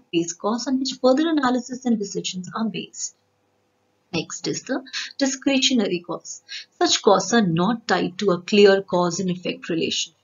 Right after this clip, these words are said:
between inputs and outputs. They usually arise from periodic decisions regarding the maximum outlay to be incurred. Examples include advertising, public relations, executive training, et cetera.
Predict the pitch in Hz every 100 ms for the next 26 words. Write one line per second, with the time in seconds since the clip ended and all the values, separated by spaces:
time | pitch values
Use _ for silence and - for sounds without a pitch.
0 | _ _ _ _ _ 196 196 214 196 226
1 | 185 - _ - - - - - - _
2 | - 202 185 214 254 262 240 240 247 214
3 | 202 202 214 208 - 175 170 175 180 180
4 | 175 180 - 160 - 160 - 165 - 175
5 | 170 170 165 165 160 165 175 - 202 185
6 | 185 196 185 208 208 190 190 170 - -
7 | - 165 - 175 175 196 196 196 180 240
8 | 254 - 175 175 180 196 190 185 196 202
9 | 175 175 196 190 196 190 - 190 185 -
10 | 151 160 185 185 202 196 - 196 190 214
11 | 214 - - _ -